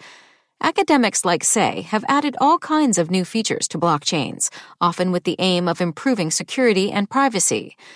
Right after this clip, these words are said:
Those projects include Zcash, where a team of professors brought privacy-protecting technology to Bitcoin, which is increasingly tracked by law enforcement. But building more robust blockchains requires a more complete overhaul.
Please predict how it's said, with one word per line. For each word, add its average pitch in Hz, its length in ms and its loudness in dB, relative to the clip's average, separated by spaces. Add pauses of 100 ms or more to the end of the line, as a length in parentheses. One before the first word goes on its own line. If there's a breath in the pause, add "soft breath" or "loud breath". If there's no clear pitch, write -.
(280 loud breath)
Those 339 180 0
projects 214 540 2
include 233 400 0
Zcash, 220 720 0
where 170 160 0
a 151 80 0
team 196 240 -2
of 170 140 -2
professors 165 580 -2
brought - 320 0
privacy-protecting 202 920 -2
technology 185 600 0
to 170 160 -4
Bitcoin, 170 580 0 (260 loud breath)
which 262 140 2
is 262 140 2
increasingly 233 580 0
tracked 123 380 -4
by 202 140 0
law 240 220 4
enforcement. - 600 -4 (560 loud breath)
But 277 160 0
building 349 340 0
more 262 200 4
robust 202 420 2
blockchains 165 640 0
requires 302 500 0
a 277 40 2
more 247 200 2
complete 240 440 -2
overhaul. 180 680 0